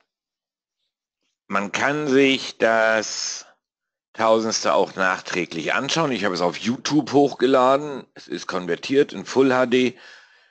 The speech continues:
und hochgeladen auf unserem YouTube-Kanal, aber es kommt auch heute hoffentlich noch eine Mail mit dem Link drin, das kann man sich angucken. Ich bin für Kritiken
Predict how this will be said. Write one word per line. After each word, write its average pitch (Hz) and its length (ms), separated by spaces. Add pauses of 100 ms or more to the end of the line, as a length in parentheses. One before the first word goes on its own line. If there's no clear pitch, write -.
(140)
und 107 320
hochgeladen 104 1040
auf 90 600
unserem 87 560
YouTube-Kanal, 117 1120
aber 104 360
es 90 200
kommt 101 320
auch 90 320
heute 98 360
hoffentlich 101 560
noch 90 160
eine 87 320
Mail 107 580 (680)
mit 101 340
dem 85 600
Link 101 380
drin, 95 160
das 90 180
kann 85 180
man 80 120
sich 80 180
angucken. 73 460
Ich 87 160
bin 135 220
für 120 220
Kritiken - 720